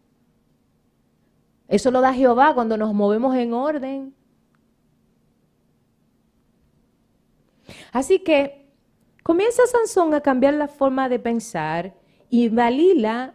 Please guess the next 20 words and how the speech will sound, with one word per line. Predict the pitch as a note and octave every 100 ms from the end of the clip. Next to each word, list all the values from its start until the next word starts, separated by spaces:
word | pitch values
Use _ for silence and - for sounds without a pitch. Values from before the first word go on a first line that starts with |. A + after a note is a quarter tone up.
| _
a | A3
moverse | G#3+ G#3+ B3 - C#4+ C#4+
en | G#3 G3
mamón. | F3 E3+ D3+ C#3+ D3 D#3+ _ _ _ _ _ _ _ _ _ _ _ _ _ _ _ _ _ _ _ _ _ _ _ _ _
Miren, | - A#3 F#3+ D3 - _ _ _ _ _
mamón | G#3 G#3+ A3+ G#3+ G#3 F4+ G#4+ F#3+ G3 F#3+
trae | - G#3 A3+ C#4
¿qué? | - D#3 D3+ _ _ _
Codicia, | - E3+ F#3+ G#3 - E3+ C3 - _ _ _ _ _ _
avaricia, | - E3 E3+ E3+ F#3+ - - D3+ B2+ - _ _ _
quiero | - F#3+ F#3+
dinero, | F3+ F#3+ F3+ F3 D3 C3+
quiero | - F#3
una | G3+ F#3
vida | F#3+ F#3
mejor. | F3 D#3+ D#3 -
Eso | G#3+ G#3+
está | A#3+ A3
muy | F3+ D3+
bien. | G3+ D#3